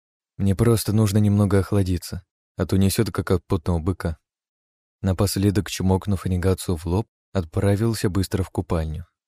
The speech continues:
Потоки воды охлаждали, но не сказать, что становилось легче. Лишь стоя под охлаждающими струями, ко мне пришло осознание, что это виновато не моё искорёженное вместилище с очагом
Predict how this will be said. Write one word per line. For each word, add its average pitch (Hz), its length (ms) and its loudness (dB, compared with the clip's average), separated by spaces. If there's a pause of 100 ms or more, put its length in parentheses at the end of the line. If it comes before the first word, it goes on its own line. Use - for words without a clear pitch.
(120)
Потоки 135 360 0
воды 120 360 4
охлаждали, 107 840 0
но 90 160 0
не 98 120 2
сказать, 107 420 -2
что - 200 -4
становилось 95 600 0
легче. 85 500 -4 (580)
Лишь 95 240 0
стоя 113 200 2
под 101 200 -2
охлаждающими 98 720 0
струями, 92 600 -2 (220)
ко 107 100 -2
мне 98 140 2
пришло 92 320 -2
осознание, 90 580 0
что 90 220 -4
это 90 220 -2
виновато 85 460 -2
не 87 120 0
моё 90 300 2
искорёженное 85 680 0
вместилище 85 640 -2
с - 80 -6
очагом 87 500 -2